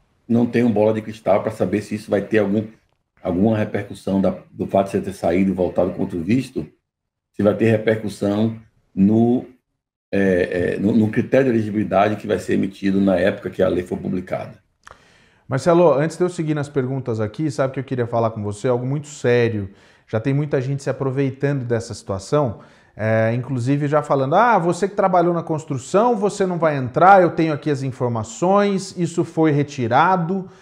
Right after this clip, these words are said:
Speaker 2: Ah, não, porque agora os trabalhadores não vão, não, essenciais não entraram na lei." E muita fake news rolando. Pra variar, a gente já sabia que isso ia acontecer.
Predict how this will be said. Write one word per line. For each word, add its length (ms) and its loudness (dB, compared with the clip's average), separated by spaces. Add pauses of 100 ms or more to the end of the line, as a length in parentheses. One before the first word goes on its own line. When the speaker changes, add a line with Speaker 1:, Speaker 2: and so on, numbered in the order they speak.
(240)
Speaker 2:
Ah, 100 2
não, 220 2
porque 240 -4
agora 240 4
os 60 -8
trabalhadores 680 2
não 220 -2
vão, 260 -2 (120)
não, 320 -4
essenciais 600 -2
não 160 -2
entraram 480 0
na 140 -6
lei." 640 2 (480)
E 60 -6
muita 260 0
fake 320 -4
news 440 0
rolando. 520 0
Pra 200 -2
variar, 340 2
a 40 2
gente 180 -6
já 80 -6
sabia 300 -6
que 120 -10
isso 140 -10
ia 20 -6
acontecer. 680 -8